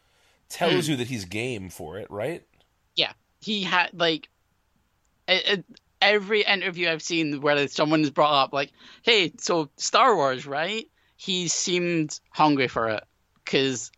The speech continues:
Speaker 2: I feel like there's, even though, you know, there's a fair amount of story told about Obi-Wan that we've seen, I feel like there's still a lot left unsaid in terms of his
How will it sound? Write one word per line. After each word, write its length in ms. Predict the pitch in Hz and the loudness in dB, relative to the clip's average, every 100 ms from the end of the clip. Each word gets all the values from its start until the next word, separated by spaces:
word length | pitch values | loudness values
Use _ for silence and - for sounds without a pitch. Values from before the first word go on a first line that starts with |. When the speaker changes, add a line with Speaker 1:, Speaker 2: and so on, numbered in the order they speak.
| 151 | -2
Speaker 2:
I 80 | 147 | -2
feel 180 | 170 170 | 0 -2
like 140 | 170 | 0
there's, 360 | 170 147 - - _ _ _ - | 0 0 -2 -12 _ _ _ 0
even 260 | 208 220 220 | 2 2 2
though, 300 | 208 196 165 147 | 2 0 -2 -6
you 160 | 160 160 | -2 2
know, 280 | 160 139 - _ _ _ _ _ | 2 0 -4 _ _ _ _ _
there's 180 | 175 170 | -2 -2
a 80 | 175 | -2
fair 400 | - - 185 196 | -6 -2 2 4
amount 360 | 196 170 175 160 _ | 4 4 2 0 _
of 760 | 156 147 147 147 139 - - _ _ _ _ _ _ _ _ _ _ _ _ | 4 6 6 4 0 -10 -20 _ _ _ _ _ _ _ _ _ _ _ _
story 480 | - - 170 170 151 | -6 -2 0 2 0
told 340 | - 156 151 | 2 2 4
about 240 | 135 135 127 | 2 0 0
Obi-Wan 500 | 131 131 127 123 117 | -2 -2 2 2 0
that 100 | 117 | -4
we've 200 | 123 120 | -6 -6
seen, 440 | - 127 110 117 147 _ _ _ _ - | -4 -4 -4 -8 -12 _ _ _ _ -4
I 80 | 160 | -2
feel 200 | 170 175 | 2 2
like 120 | 196 | 2
there's 120 | 190 | 0
still 300 | - 170 165 | 0 2 4
a 20 | 156 | 4
lot 440 | 147 139 151 151 _ _ | 2 4 4 2 _ _
left 400 | 135 127 143 - - | -6 0 0 -2 0
unsaid 880 | 147 135 - 147 143 143 120 113 - _ _ _ | 0 0 -2 0 2 2 0 -8 -20 _ _ _
in 140 | 139 131 | -4 -2
terms 280 | 139 131 131 | -2 -2 -2
of 240 | 123 - _ _ | -4 -4 _ _
his 580 | - 151 131 110 - - | -4 -2 0 -2 -10 -16